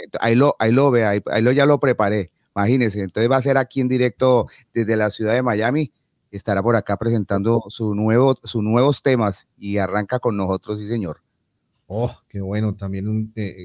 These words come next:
Speaker 2: y gracias, gracias, maestro, por tenerlos en cuenta, ¿no?
Speaker 1: Sí.
Speaker 2: Eh, es importante también que los artistas, pues, nos apoyen y de esta manera, eh, nos ayudan también a,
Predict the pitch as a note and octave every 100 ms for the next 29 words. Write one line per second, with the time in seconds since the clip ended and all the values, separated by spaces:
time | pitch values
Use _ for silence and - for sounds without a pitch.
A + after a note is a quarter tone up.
0 | F2+ G#2+ A2+ A#2 C3 F3+ A#2 A2+ A#2+ D3
1 | B2 G2+ - A#2+ A#2+ G#2+ F#2+ A2 A2+ G#2
2 | G2+ G2+ G2 F#2 - _ _ _ _ -
3 | - D#2 - G#2+ B2+ A#2+ A2+ A2 G2+ A#2+
4 | A#2+ F#2+ F#2 - A#2 G#2+ - _ _ _
5 | _ G2+ G#2 F2+ G#2 A2 A#2+ A2 - A#2
6 | G#2 G2+ G2 - A2+ A2 A2 G2 - B2+
7 | C3 G3 - _ _ _ _ _ - G2+
8 | G2+ C#3 C3 A2 G2 A#2+ A#2 A#2 - G#2
9 | G2 G2+ G#2 F2+ A2 C3+ C3 F#2 G#2 A2
10 | A2+ F2+ -